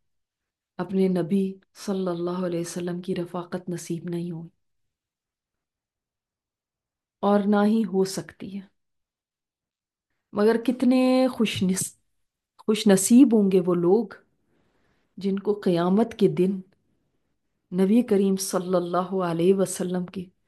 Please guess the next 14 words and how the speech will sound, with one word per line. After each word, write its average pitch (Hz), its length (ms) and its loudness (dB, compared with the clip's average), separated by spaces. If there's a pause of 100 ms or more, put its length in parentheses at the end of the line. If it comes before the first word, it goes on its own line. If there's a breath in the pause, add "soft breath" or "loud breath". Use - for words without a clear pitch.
(540)
कुर्बत 208 380 4
हासिल - 380 -8
हो - 140 -10
जाए, 208 220 -16 (1400)
उनका 190 260 -2
साथ 185 480 0
मिल 160 220 -4
जाए। 190 200 -14 (1900)
इसमें 294 400 6
ज़रूर 214 380 4
हमारे 190 380 0
पास 185 300 -6
chance 175 460 -6
है 175 200 -6